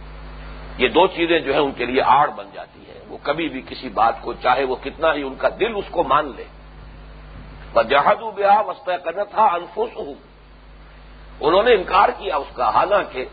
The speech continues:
یقین کیا ان پر ان کے دلوں نے۔ دل مان گئے کہ بات صحیح ہے، لیکن زبان انکار پر مصر رہی، جیسے کہ یہود کے بارے میں آتا ہے کہ يَعْرِفُونَهُ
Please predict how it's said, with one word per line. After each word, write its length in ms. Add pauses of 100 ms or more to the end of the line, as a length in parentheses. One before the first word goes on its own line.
(480)
یقین 560
کیا 380
ان 300
پر 120 (460)
ان 180
کے 120
دلوں 420
نے۔ 60 (1000)
دل 140
مان 340
گئے 140
کہ 100
بات 320
صحیح 240
ہے، 120
لیکن 260
زبان 380
انکار 360 (100)
پر 80
مصر 300 (100)
رہی، 120 (1080)
جیسے 280
کہ 80
یہود 380
کے 120
بارے 280
میں 140
آتا 360
ہے 120
کہ 60
يَعْرِفُونَهُ 760